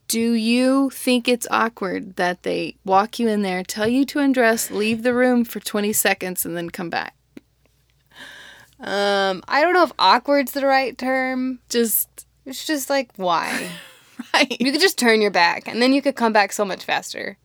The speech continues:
Speaker 2: But I
Speaker 1: I
Speaker 2: think,
Speaker 1: know.
Speaker 2: what, somebody said
Speaker 1: Then your ass just gets cold while you're waiting.
Speaker 2: Right. That's why you should just always have your phone with you, even if you don't have pants on.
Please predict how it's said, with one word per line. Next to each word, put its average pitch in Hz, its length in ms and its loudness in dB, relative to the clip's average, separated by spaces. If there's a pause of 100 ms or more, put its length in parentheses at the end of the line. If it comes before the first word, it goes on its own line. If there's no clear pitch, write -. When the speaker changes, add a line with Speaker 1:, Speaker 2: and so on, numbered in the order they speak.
(120)
Speaker 2:
But 247 100 2
I 269 80 8
Speaker 1:
I - 40 6
Speaker 2:
think, 233 180 4
Speaker 1:
know. 180 340 0
Speaker 2:
what, 220 300 2
somebody 220 400 -4
said 180 320 -4 (180)
Speaker 1:
Then 247 160 4
your 240 140 2
ass 226 320 2
just 208 200 -4
gets 185 200 -4
cold 190 360 0
while 175 200 0
you're 175 120 -2
waiting. 180 600 -2 (560)
Speaker 2:
Right. 190 500 -6
That's 190 240 -10
why 196 120 -2
you 196 120 -6
should 190 160 -14
just 185 220 -8
always 190 240 -6
have 196 160 -6
your 190 100 -8
phone 214 300 -4
with 190 160 -10
you, 208 340 -10 (180)
even 202 280 -6
if 196 120 -12
you 202 60 -10
don't 190 160 -4
have 185 180 -6
pants 208 320 -8
on. 190 260 -14